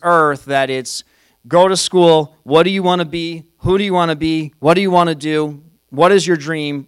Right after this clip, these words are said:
and then you try to fulfill that dream. That's your life. And then retire from your dream and live the dream.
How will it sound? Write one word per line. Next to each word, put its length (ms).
and 140
then 100
you 80
try 220
to 80
fulfill 380
that 180
dream. 440
That's 240
your 120
life. 500
And 100
then 140
retire 500
from 200
your 120
dream 320
and 140
live 220
the 80
dream. 400